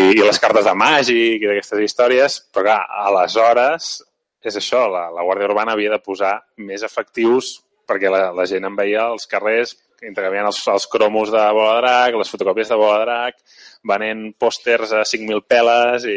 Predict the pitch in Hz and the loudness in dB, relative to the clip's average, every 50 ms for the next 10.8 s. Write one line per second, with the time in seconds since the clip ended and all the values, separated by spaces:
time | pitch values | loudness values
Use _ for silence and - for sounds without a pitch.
0 | 98 98 101 - - - 104 98 87 - - 95 85 82 82 80 82 - 110 127 | -6 -8 -10 -12 -12 -14 -14 -12 -14 -10 -8 -6 -6 -6 -6 -10 -10 -12 -12 -12
1 | 135 113 98 90 87 85 82 82 - - - - - - - - - _ 98 95 | -12 -12 -14 -14 -12 -12 -12 -12 -12 -16 -18 -16 -16 -16 -16 -16 -8 _ 0 2
2 | 92 92 95 92 92 98 95 98 101 101 104 104 104 101 101 104 - - 120 117 | 4 4 4 2 0 0 0 0 0 0 -2 -4 -6 -6 -8 -8 -6 -4 -4 -2
3 | 117 120 117 113 117 113 _ _ _ - - - 120 120 127 - - 127 127 120 | -2 -2 -4 -4 -6 -10 _ _ _ -20 -8 -2 0 0 2 2 4 6 6 6
4 | 120 120 123 143 135 - - 135 143 127 120 139 127 113 113 120 131 131 123 - | 6 4 4 2 2 2 2 2 2 4 4 4 4 2 0 -2 -6 -8 -8 -6
5 | 123 113 110 117 127 135 127 - - - - - 110 113 113 101 87 80 - - | -4 -2 -2 -2 -2 -2 -4 -6 -6 -6 -2 0 4 4 4 4 2 -2 -8 -14
6 | _ _ - - - - 117 120 123 131 131 120 - - 110 110 113 123 117 113 | _ _ -20 -6 -4 -2 0 2 2 2 2 0 -2 -4 -6 -6 -6 -8 -10 -12
7 | - - 127 113 - 113 107 123 131 127 113 113 - - 107 98 101 110 110 101 | -8 -6 -6 -6 -4 -2 0 0 2 0 0 -2 -6 -12 -14 -14 -12 -10 -10 -10
8 | 98 101 - - 127 143 139 - 113 - - 113 110 110 107 101 - _ _ - | -10 -10 -8 -6 -6 -6 -6 -8 -10 -8 -4 -2 -2 -2 -2 -4 -8 _ _ -20
9 | - - - _ _ - 113 107 110 127 151 156 160 160 139 131 123 117 117 113 | -20 -20 -20 _ _ -2 -2 0 0 0 2 4 4 6 6 6 6 6 4 4
10 | 110 117 - 139 123 107 95 95 101 107 110 101 90 85 - - | 2 2 0 0 -2 -2 -2 -2 -2 0 0 0 -2 -4 -8 -12